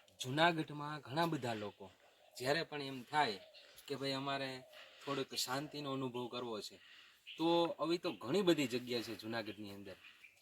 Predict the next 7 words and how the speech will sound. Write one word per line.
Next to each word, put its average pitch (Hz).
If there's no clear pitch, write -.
અહીંયા 143
આવી 110
શકાય. 95
આ 139
તમે 147
જુઓ, 135
અહીંથી 139